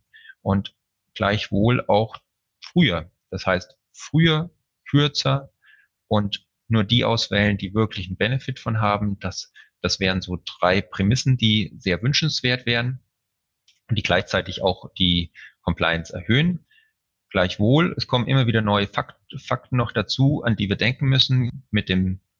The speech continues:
einsetzenden Klimawandel, in dem wir uns ja gerade schon befinden, kann es auch sein, dass in unseren Breiten plötzlich neue Allergene eine dominante Rolle spielen, die wir sonst aus anderen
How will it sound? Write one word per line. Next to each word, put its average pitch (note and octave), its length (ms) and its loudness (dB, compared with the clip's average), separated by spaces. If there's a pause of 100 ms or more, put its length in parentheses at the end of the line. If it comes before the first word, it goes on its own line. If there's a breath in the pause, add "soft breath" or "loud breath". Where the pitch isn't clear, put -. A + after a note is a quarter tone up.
(540)
einsetzenden G2 680 0
Klimawandel, B2+ 640 2
in G2+ 140 -2
dem G2+ 160 0
wir G2 100 2
uns F#2+ 160 -4
ja F#2 160 0
gerade F2 340 0
schon F2+ 180 -2
befinden, D3 760 -2 (300 loud breath)
kann - 180 -2
es G#2 140 -2
auch - 100 -2
sein, G2+ 320 0
dass F#2+ 140 -2
in E2+ 100 -2
unseren A#2 340 2
Breiten A2+ 400 -2
plötzlich G#2+ 580 -2
neue G#2+ 280 2
Allergene F#2+ 680 2
eine F#2+ 180 -2
dominante F#2 520 0
Rolle G2 280 2
spielen, A#2+ 420 2
die G2+ 120 0
wir F2+ 140 2
sonst F#2+ 260 0
aus - 220 -8
anderen A#2 560 -4